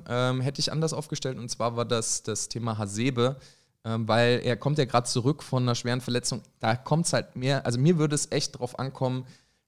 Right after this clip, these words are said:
können wir es riskieren, Hasebe jetzt reinzuschmeißen? Dann hätte ich gesagt, wenn wir, wenn wir sagen, okay, das Risiko ist zu groß, dass er sich vielleicht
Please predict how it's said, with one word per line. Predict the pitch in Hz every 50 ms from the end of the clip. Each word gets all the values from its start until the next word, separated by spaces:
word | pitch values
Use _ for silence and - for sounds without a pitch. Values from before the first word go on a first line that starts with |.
| _ _ -
können | - 139 135 147 156 156 147
wir | 139 139 143 143 135 131 -
es | 123 - -
riskieren, | - - - - - - - 147 160 160 160 165 156
Hasebe | 131 117 104 110 117 131 139 139 143
jetzt | 127 110 110 117 135 - - - - -
reinzuschmeißen? | 98 104 131 147 - 175 160 - 165 147 151 156 156 - - 165 160 170 175 175 - - - _ _ _ _ _
Dann | - 113 131
hätte | 135 139 131 139
ich | 135 -
gesagt, | - 131 120 120 127 127 123 127 -
wenn | 113 113 117
wir, | 113 113 104 -
wenn | 95 87 113 117
wir | 113 113
sagen, | 107 110 110 107 113 -
okay, | 98 101 - - 123 127 127 - - -
das | 101 107 - 117
Risiko | 139 160 160 131 - 131
ist | 127 127 -
zu | -
groß, | 104 - 131 143 -
dass | - 117 107
er | 113 113
sich | 110 110 107
vielleicht | - - 101 101 107 - - -